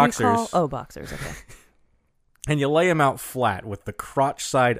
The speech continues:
Speaker 2: up, right?
Speaker 1: Mm-hmm,
Speaker 2: Everybody
Speaker 1: mm-hmm.
Speaker 2: following me?
Speaker 1: Mm-hmm.
Speaker 2: Pointed right at you as if you are face to face with a dude's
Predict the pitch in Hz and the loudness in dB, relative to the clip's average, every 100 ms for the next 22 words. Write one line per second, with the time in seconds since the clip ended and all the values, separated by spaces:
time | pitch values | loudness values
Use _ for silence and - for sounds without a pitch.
0 | - 104 - - 104 107 123 - 156 151 | -6 -10 -12 -8 -2 -2 -4 -8 -10 -6
1 | 160 170 123 117 147 147 131 143 151 160 | -6 -4 -2 0 0 4 4 4 2 -2
2 | 165 - 156 151 151 139 160 165 175 165 | -4 -8 -10 -8 -6 -6 0 2 2 2
3 | 147 139 135 123 113 113 95 90 95 113 | 4 4 4 2 0 -4 -6 -6 -6 -6
4 | - 113 135 139 110 104 - 131 127 - | -6 -4 -2 0 0 -2 -4 -4 -4 -6
5 | - 123 110 110 - 101 95 92 90 104 | -4 0 0 -2 -6 -8 -8 -8 -6 -4
6 | 107 92 - | -4 -6 -14